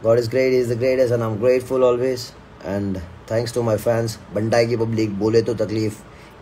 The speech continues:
ईबी कंपनी मालूम है ना कैसी है, क्या बोलते लाला, होश में है कि नहीं सब लोग? फिर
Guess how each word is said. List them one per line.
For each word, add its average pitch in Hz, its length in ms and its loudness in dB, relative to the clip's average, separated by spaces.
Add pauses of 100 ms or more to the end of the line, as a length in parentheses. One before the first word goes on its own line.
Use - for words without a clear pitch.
(120)
ईबी 107 260 -2
कंपनी 110 600 0 (540)
मालूम 113 300 2
है 110 60 2
ना 110 100 0
कैसी 98 360 -2
है, 104 100 -2 (880)
क्या 117 160 2
बोलते 127 300 2
लाला, 120 260 4
होश 120 300 2
में 139 120 2
है 143 80 4
कि 147 100 2
नहीं 156 140 2
सब 143 120 2
लोग? 143 180 4
फिर 123 260 0